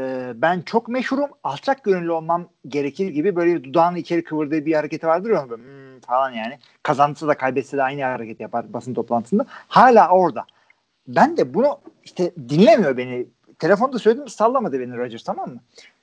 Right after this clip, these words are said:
Şu diyorum lan oğlum sen orada bir yarışma programı sunucusun. İşte Jeopardy ve bilmem ne olman gerekiyorken evet Jeopardy'ye hoş geldiniz. Ben Aaron Rodgers falan.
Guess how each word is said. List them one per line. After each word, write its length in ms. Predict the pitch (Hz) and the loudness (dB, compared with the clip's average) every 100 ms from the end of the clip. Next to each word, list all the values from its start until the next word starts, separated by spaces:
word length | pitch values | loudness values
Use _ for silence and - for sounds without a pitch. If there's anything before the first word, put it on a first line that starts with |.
| - | -18
Şu 260 | - 143 | -12 0
diyorum 320 | 170 247 120 | 2 2 2
lan 140 | 135 220 | 4 6
oğlum 240 | 294 151 | 4 0
sen 160 | - 214 | -4 -2
orada 380 | 277 202 - _ _ _ _ 175 | 0 0 0 _ _ _ _ -6
bir 340 | 147 262 - _ _ _ - | 0 0 0 _ _ _ -8
yarışma 340 | 156 170 185 277 | -2 0 0 0
programı 300 | 190 170 226 | 0 0 0
sunucusun. 540 | 208 196 180 - 127 - _ - 403 | -2 -4 -4 -8 -10 -12 _ 4 4
İşte 200 | 240 349 311 | 4 4 4
Jeopardy 380 | 302 392 370 370 | 4 2 2 -2
ve 160 | 370 359 | -4 -2
bilmem 320 | 381 415 415 427 427 | -2 -2 -4 -4 -2
ne 60 | |
olman 320 | 269 208 190 175 | -2 -2 -6 -8
gerekiyorken 540 | 180 196 208 208 277 _ | -8 -8 -10 -10 -16 _
evet 200 | 139 147 - - | -16 -16 -14 -12
Jeopardy'ye 400 | 127 117 101 113 | -12 -10 -8 -8
hoş 160 | - | -8
geldiniz. 420 | 110 98 117 139 | -12 -10 -12 -4
Ben 140 | 120 120 | 0 2
Aaron 220 | 113 104 | 0 -4
Rodgers 220 | 98 131 - | -10 -12 -6
falan. 260 | 110 117 | -4 -4